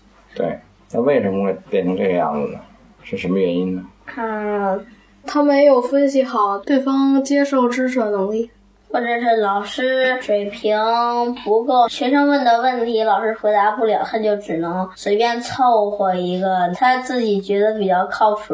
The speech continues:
Speaker 2: 的答案。
Speaker 1: 嗯，那是另外一回事了。这里讲的是不善答问者，不善答问他只是不善于回答，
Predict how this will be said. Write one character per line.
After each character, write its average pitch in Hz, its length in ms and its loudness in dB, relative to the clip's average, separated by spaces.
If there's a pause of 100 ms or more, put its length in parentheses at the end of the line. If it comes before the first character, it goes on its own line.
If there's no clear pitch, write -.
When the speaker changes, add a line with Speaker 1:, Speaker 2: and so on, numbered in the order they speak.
Speaker 2:
的 139 380 -2
答 175 100 -2
案。 175 220 -6 (460)
Speaker 1:
嗯， 90 260 -2
那 113 100 0
是 110 120 0
另 117 160 2
外 95 180 0
一 78 60 -4
回 67 120 -4
事 - 100 -10
了。 - 280 -6 (420)
这 120 140 2
里 117 120 2
讲 73 220 -2
的 92 120 -2
是 104 100 -2
不 110 220 -4
善 101 340 0
答 85 220 -4
问 85 200 -4
者， - 80 -14 (520)
不 113 80 -6
善 123 180 0
答 101 140 2
问 107 120 0
他 110 60 -4
只 92 140 -4
是 78 120 0
不 95 140 -6
善 95 240 -2
于 95 60 -4
回 87 200 -2
答， - 220 -4